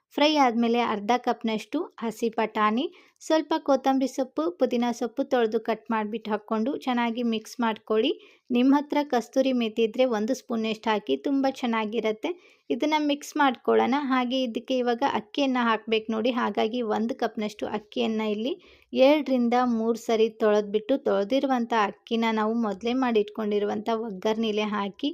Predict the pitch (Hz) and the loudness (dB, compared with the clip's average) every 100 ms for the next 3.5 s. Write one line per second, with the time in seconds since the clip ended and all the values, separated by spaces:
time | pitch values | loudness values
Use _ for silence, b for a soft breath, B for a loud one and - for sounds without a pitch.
0 | B B B - 196 190 247 285 269 - | B B B -4 -2 2 2 2 0 -2
1 | 220 208 202 285 285 247 220 214 202 202 | -2 -2 0 -4 0 0 2 0 -2 -2
2 | - 214 208 202 - 392 b b - 214 | -6 -2 -2 -2 -4 -6 b b -4 -4
3 | 196 247 277 277 - | 0 0 2 0 2